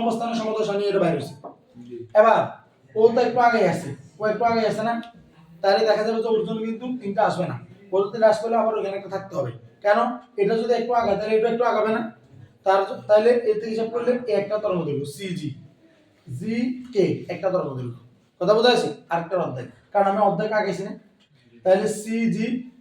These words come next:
Speaker 1: জিটটা নামতেছে, সিটটা নামতেছে, কেটটা নামতেছে। তাহলে সিজিকে এর হলো সমদশা। এরা কি?
Speaker 2: সমদশা।
Speaker 1: এইআই এর হলো কি? এম,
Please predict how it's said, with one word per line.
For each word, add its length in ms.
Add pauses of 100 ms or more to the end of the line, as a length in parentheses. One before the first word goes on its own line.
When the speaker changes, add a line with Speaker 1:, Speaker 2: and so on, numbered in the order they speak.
Speaker 1:
জিটটা 340
নামতেছে, 380
সিটটা 320
নামতেছে, 420
কেটটা 280
নামতেছে। 280 (280)
তাহলে 200 (100)
সিজিকে 1000 (500)
এর 140
হলো 240 (500)
সমদশা। 600
এরা 180
কি? 80 (320)
Speaker 2:
সমদশা। 400 (320)
Speaker 1:
এইআই 1040 (380)
এর 160
হলো 220
কি? 60 (560)
এম, 100